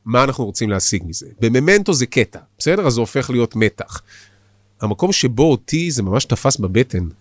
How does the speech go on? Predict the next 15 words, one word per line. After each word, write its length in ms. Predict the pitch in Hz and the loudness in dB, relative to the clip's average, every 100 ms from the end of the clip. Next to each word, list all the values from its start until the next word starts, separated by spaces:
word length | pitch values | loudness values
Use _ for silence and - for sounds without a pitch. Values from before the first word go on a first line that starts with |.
| _ _ _ _ _ _ - | _ _ _ _ _ _ -10
ובקצה 640 | 90 90 85 - - 113 | -6 -4 -6 -4 4 6
הדמעה 420 | 117 110 104 117 110 | 6 2 2 2 2
שבעין, 680 | - 95 123 160 165 165 - _ _ _ | 0 0 4 4 4 0 -2 _ _ _
זה 80 | 95 | -2
סרט 260 | - 180 - | 0 2 2
שיצא 280 | 120 - | 0 2
לא 120 | 139 127 | 2 2
מזמן, 340 | 107 110 110 | 2 4 4
"האב", 420 | 101 123 123 101 92 _ _ _ _ _ - - 104 | 4 4 2 0 -10 _ _ _ _ _ -20 -4 2
עם 400 | 95 92 90 - _ _ 107 | 4 6 2 0 _ _ -4
אנטוני 260 | 104 104 | 0 2
הופקינס, 680 | 95 151 - 180 185 175 - _ _ _ _ _ - | 4 2 2 0 0 -2 -6 _ _ _ _ _ -2
והוא 140 | 127 | 0
משחק 320 | 165 139 165 | 0 -2 -2
שם 300 | - 165 160 | -2 -2 -2